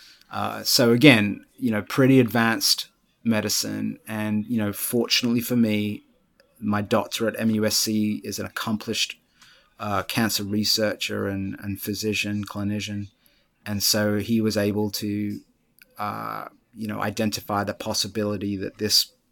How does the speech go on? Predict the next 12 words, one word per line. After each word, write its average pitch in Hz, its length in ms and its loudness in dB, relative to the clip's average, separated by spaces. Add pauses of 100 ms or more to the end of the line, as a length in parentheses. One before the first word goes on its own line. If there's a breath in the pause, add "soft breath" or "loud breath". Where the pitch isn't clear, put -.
(120)
would 107 180 -4
work. 143 400 0 (580)
And 104 200 -10
so, 104 640 -2
um, 101 460 -6 (1120 loud breath)
so - 160 0
yes, 123 540 4
so, 117 600 6 (1500)
you 147 100 6
know, 107 160 4
during 139 580 12
this, - 480 4